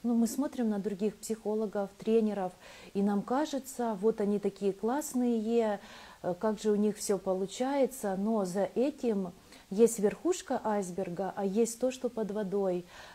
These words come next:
То есть часто мы не видим многолетнюю работу. Ну вот что я замечала у коллег, например, по, э, методу, э, терапии Access Bars,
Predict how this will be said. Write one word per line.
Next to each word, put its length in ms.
То 80
есть 180
часто 320
мы 140
не 160
видим 320
многолетнюю 960
работу. 760
Ну 140
вот 140
что 180
я 160
замечала 640
у 140
коллег, 520
например, 800
по, 500
э, 220
методу, 720
э, 240
терапии 600
Access 560
Bars, 440